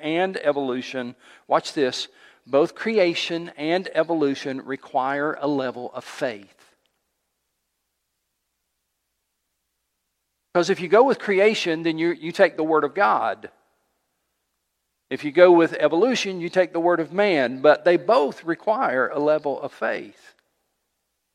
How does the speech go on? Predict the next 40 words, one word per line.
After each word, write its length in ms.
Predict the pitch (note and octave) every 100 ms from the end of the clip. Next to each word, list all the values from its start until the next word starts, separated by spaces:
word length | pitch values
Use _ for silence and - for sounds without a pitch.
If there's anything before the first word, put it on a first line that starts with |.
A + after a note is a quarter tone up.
| _ _ _ _ _ _ _ _ _ _ -
Doctor 260 | D3+ D#3+
Merritt 300 | D#3 F3 D3
says, 220 | F3 D#3
"All 120 | C#3+ F3
you 80 |
can 200 | F#3 A3+
do 160 | F3 D#3
is 100 | D#3+
examine 420 | D3+ B2+ C#3+ D#3+
the 140 | E3+ C#3+
evidence 380 | B2 C3+ D3
and 200 | - C#3+ C#3
objectively 720 | C3 D#3 G3 - B2 C3 C3+
as 100 | B2
possible 640 | - F#3 F3+ C#3 A2+ A2+ _ - - _
decide 480 | C3+ - C#3 C#3+ C#3+ -
where 180 | C3 B2+
the 200 | B2+ A#2
evidence 440 | G#2+ A2+ G#2+ - -
leads 760 | A2+ A#2 A2+ G#2 _ - - _ -
or 100 | A2
where 180 | B2 A#2+
the 180 | A2+
evidence 320 | G#2+ G2+ G#2+ -
points." 640 | - F3 B2+ _ - - _ _ _ _ _ _
So 140 | - G#3
that's 200 | F#3 F#3
what 120 | D#3
we're 60 | D3+
gonna 220 | D3 C3
do 160 | C3
tonight. 400 | B2 A#2 G2 G#2
We're 140 | G#2 C3+
gonna 140 | B2+
take 260 | A#2 C3+ C#3+
our 100 | B2+
Bibles 560 | A#2 A#2 A2 A2+ G#2+
and 100 | B2
we're 100 | A2
gonna 220 | B2 B2